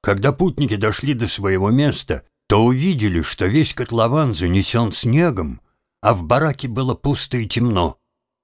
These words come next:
Чеклин, сложив Жачева на землю,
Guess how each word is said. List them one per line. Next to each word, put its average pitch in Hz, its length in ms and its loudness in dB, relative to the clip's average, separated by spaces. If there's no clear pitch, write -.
Чеклин, 147 480 2
сложив 95 580 -2
Жачева 101 480 0
на 90 180 0
землю, 120 580 0